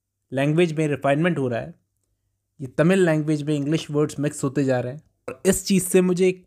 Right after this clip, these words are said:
बहुत डर लगता है। "The balloon of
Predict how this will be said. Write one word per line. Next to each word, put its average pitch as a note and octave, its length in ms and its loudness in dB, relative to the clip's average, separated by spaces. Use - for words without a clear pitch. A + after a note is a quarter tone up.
बहुत E3+ 220 4
डर C#3+ 160 2
लगता G2 300 -10
है। - 80 -20
"The C3 140 4
balloon D#3+ 440 4
of G#3 160 2